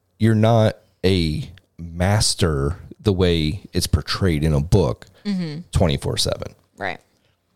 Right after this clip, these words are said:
Speaker 1: You're a husband, a father, you know, an employee.
Speaker 2: Mm-hmm.
Speaker 1: You're all the things that a normal person is.
Speaker 2: You wear multiple hats, and then on top of that, have
Speaker 1: Yes,
Speaker 2: to
Speaker 1: then on top of that,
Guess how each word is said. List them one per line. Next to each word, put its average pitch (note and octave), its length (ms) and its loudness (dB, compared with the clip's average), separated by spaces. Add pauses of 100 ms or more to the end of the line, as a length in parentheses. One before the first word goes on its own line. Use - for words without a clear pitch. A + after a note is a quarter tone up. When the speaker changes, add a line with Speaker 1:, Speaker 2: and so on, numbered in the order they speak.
(280)
Speaker 1:
You're F#2 180 2
a F2+ 60 4
husband, E2 600 0 (260)
a G2 100 2
father, C#2+ 640 -2 (600)
you F2 100 -2
know, C2 320 -2 (540)
an F#2 120 2
employee. F2 840 0 (180)
Speaker 2:
Mm-hmm. F#3+ 220 -6
Speaker 1:
You're E2 380 0 (500)
all G#2+ 220 2
the A#2+ 120 2
things A#2 440 2
that G2+ 140 4
a F#2+ 40 0
normal G#2 300 2
person D2 420 0
is. A#1+ 320 -4
Speaker 2:
You F#3+ 120 0
wear F#3+ 120 2
multiple F#3 580 0
hats, F3 500 -6
and F3+ 180 2
then F#3+ 160 2
on E3+ 120 -4
top F3+ 260 -6
of - 60 -6
that, - 400 -4
have E3 140 -4
Speaker 1:
Yes, - 180 0
Speaker 2:
to G#2 300 -2
Speaker 1:
then G#2+ 140 2
on F#2 100 -2
top D3+ 320 0
of D2 60 0
that, C#2+ 300 -4